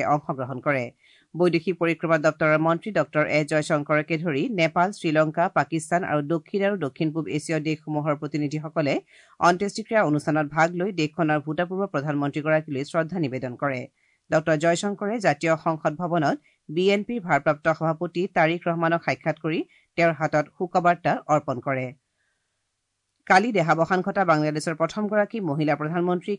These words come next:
খালেদা জিয়াৰ নশ্বৰ দেহ আজি দুপৰীয়াৰ ভাগত দেশখনৰ সংসদ ভৱন চৌহদলৈ অনা হয়। বি এন পিৰ সদস্য নজৰুল ইছলাম খানে দলৰ হৈ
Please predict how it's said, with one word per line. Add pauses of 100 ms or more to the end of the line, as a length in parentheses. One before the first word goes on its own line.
খালেদা (100)
জিয়াৰ (100)
নশ্বৰ
দেহ (140)
আজি
দুপৰীয়াৰ
ভাগত (100)
দেশখনৰ
সংসদ
ভৱন
চৌহদলৈ (140)
অনা
হয়। (420)
বি
এন
পিৰ
সদস্য (180)
নজৰুল (120)
ইছলাম
খানে (120)
দলৰ
হৈ